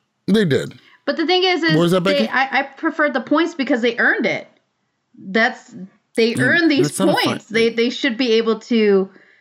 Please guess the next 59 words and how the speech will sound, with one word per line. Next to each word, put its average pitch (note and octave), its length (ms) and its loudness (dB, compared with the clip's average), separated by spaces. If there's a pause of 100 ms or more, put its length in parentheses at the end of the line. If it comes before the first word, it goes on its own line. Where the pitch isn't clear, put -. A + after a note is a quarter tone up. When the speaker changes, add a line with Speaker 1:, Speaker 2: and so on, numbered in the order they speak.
(640)
Speaker 2:
I C4 120 0
don't C#4+ 160 2
know. F#3+ 360 -2
I A#3 160 0
just A#3+ 160 -4
feel A#3+ 120 2
like A3 200 0
there G3+ 140 0
should G3 180 -4
have F#3 60 -8
been F#3+ 140 0
more F3+ 180 0
of F3 80 -6
a E3 60 -8
benefit D#3+ 480 -2
to E3+ 100 -8
that. D#3 220 -2
'Cause A3 140 0
at A#3 100 -2
the C4+ 100 0
end C#4+ 120 2
of C4 80 0
the B3 60 2
day, B3 480 0 (460)
you A3+ 120 0
know, G#3+ 380 0 (400)
you A#3 160 0
could B3+ 160 0
have A#3 120 0
been A#3+ 120 0
the A3+ 80 2
lowest A#3 320 0
person A#3+ 300 -2
on G#3+ 100 0
the G#3 80 -8
totem E4+ 240 0
pole. C4 220 0
All A#3+ 160 0
you C4 100 0
have B3+ 140 0
to A3 60 -10
do A#3+ 180 -2
is A#3+ 100 0
win A#3 380 0
the A3+ 160 0
elimination. A3+ 680 -2 (1000)
It A#3+ 80 0
doesn't C4+ 160 2
even C4+ 240 2
matter D4+ 540 0
everything G#3+ 420 0
you G#3+ 140 2
just G#3+ 240 -2
did G#3+ 220 2
or G3 80 0
Speaker 3:
Well, C#3+ 100 0
Speaker 2:
put A#3 120 -2
yourself G3+ 460 -2
through. E3+ 400 -2